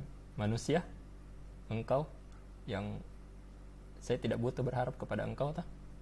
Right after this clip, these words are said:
Dan ha-, saya hanya butuh berharap kepada Allah. "Annama ilahukum ilahu wahid." Dan Allah ilahu wahid,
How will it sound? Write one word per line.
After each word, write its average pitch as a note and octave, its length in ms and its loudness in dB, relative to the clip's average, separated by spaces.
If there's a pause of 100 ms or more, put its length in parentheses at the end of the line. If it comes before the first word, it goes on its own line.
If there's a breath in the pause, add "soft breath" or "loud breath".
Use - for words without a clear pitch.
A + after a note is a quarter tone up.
Dan G#2+ 160 0
ha-, B2 140 0
saya A#2+ 240 0
hanya A#2+ 160 0
butuh A#2+ 240 2
berharap A#2 320 0
kepada A#2+ 300 0 (1200)
Allah. G#2 360 0 (2500)
"Annama D#3 340 6
ilahukum B2+ 440 4
ilahu A#2+ 340 2
wahid." A#2 300 -2 (340)
Dan B2 180 4
Allah B2+ 360 4 (2250)
ilahu C#3+ 560 4
wahid, B2 400 2